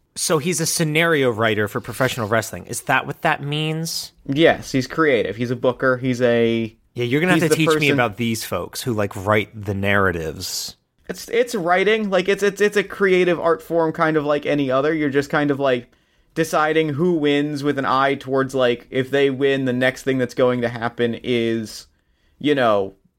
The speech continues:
Speaker 2: the next thing that happens is this person comes out to challenge them, and then that advances. So it's a lot of, like,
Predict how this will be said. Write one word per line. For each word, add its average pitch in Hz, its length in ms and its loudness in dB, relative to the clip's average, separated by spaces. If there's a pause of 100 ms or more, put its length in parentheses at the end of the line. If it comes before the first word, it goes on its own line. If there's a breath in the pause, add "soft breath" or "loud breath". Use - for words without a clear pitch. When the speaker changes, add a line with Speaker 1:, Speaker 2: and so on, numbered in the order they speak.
(280)
Speaker 2:
the 135 60 -4
next 143 220 0
thing 143 180 2
that 127 120 -2
happens 131 440 0
is 120 120 -2
this 131 160 0
person 127 320 0
comes 123 260 0
out 117 180 2
to 107 40 -14
challenge 127 520 0
them, 123 280 2
and 113 120 -4
then 117 100 -2
that 117 160 4
advances. 117 600 -2 (420 soft breath)
So 170 160 0
it's 185 100 -2
a 196 40 0
lot 202 220 4
of, 185 120 -2
like, 175 300 2